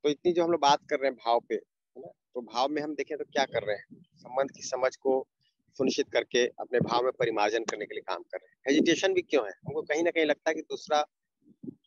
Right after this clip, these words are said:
मुझे दुखी करना चाहता है क्या, या अगर मैं उसके साथ संबंध का निर्वाह करता हूँ तो दूसरा उसका क्या अर्थ निकालेगा, वो मेरा right evaluation करेगा कि नहीं करेगा। तो फिर कहीं ना कहीं हम दूसरे से मिलने वाले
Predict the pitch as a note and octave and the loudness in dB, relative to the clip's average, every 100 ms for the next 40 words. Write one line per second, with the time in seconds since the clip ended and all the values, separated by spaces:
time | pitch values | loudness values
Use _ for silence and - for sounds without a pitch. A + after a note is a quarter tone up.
0 | _ _ - B2 C3+ - D3 C3+ C3+ C3 | _ _ -8 -4 -2 -4 -4 -2 -2 -2
1 | A#2 A2+ A#2 - G#2+ G#2 - - _ B2+ | -2 0 0 0 -2 -4 -8 -20 _ 0
2 | C3 - - - - B2 C#3+ C#3 C3 - | 0 0 -12 -12 -4 -2 0 -2 -2 -6
3 | - C3 B2+ A#2+ B2 B2+ C3 B2+ A#2+ B2 | -4 -2 -2 -2 -4 -4 -4 -8 -4 0
4 | - B2+ - A#2 G#2 - _ _ _ - | 0 -2 -4 -8 -6 -10 _ _ _ -20
5 | _ - - - - C3 - C3+ - C3 | _ -20 -20 -20 -8 -8 -8 -10 -2 2
6 | C3 A#2+ B2+ A2+ A2+ G#2+ G2+ - _ _ | 0 -2 -10 -8 -6 -8 -12 -12 _ _
7 | _ _ A#2 B2 _ - _ _ - A#2 | _ _ -20 -20 _ -20 _ _ -18 -8
8 | B2+ C3 - A#2 B2 C3+ B2 A#2+ B2+ B2+ | -6 -6 -4 0 0 -2 -4 -4 -6 0
9 | B2 B2+ A#2+ A#2 A2 G#2 G2 G2 - - | 2 2 0 -4 -4 -2 -4 -4 -8 -14
10 | - _ - _ _ - D#3+ G3 G3 F3+ | -20 _ -16 _ _ -2 0 2 2 4
11 | G3 F#3+ F#3 F3+ F#3 - C#3+ - G3 - | 4 4 2 2 0 0 0 2 2 4
12 | F3 D#3+ D#3 E3+ F3 E3+ | 2 2 4 2 2 0